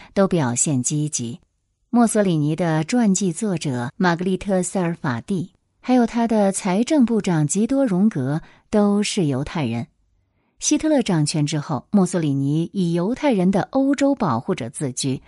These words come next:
并被斯蒂芬·茨威格称赞为“美好的墨索里尼”。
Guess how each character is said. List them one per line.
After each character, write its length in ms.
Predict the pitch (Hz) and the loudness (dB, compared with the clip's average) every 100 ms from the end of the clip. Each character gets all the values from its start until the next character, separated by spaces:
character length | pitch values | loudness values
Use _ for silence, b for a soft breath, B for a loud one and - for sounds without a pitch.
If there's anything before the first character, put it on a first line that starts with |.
| B B | B B
并 180 | 202 165 | 0 0
被 200 | 160 147 | 0 -4
斯 180 | - 196 | -4 -2
蒂 140 | 180 | -2
芬· 280 | 156 180 185 | 0 2 2
茨 160 | 185 165 | 0 -2
威 160 | 170 | -4
格 240 | 165 143 151 | -4 -4 -4
称 280 | - 165 156 | -2 -2 0
赞 240 | 160 120 | 0 -2
为 240 | 120 123 B B B | -4 -8 B B B
“美 380 | 185 165 170 226 | 2 2 2 0
好 320 | 254 185 127 | 0 -2 -2
的 100 | 139 | -2
墨 180 | 143 147 | -2 -2
索 220 | - 135 | -4 -4
里 140 | 135 127 | -4 -4
尼”。 320 | - - | -8 -12